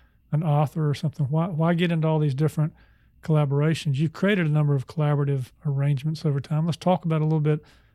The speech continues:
about what you've created and why you created them and some value you see in it.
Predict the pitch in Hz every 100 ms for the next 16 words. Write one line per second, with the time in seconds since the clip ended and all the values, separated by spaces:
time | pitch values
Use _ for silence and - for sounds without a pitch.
0 | _ 151 139 151 - 165 - 160 156 175
1 | 185 147 135 131 123 147 160 160 139 -
2 | 151 165 165 180 151 139 135 135 131 -
3 | 143 135 156 160 151 131 170 160 131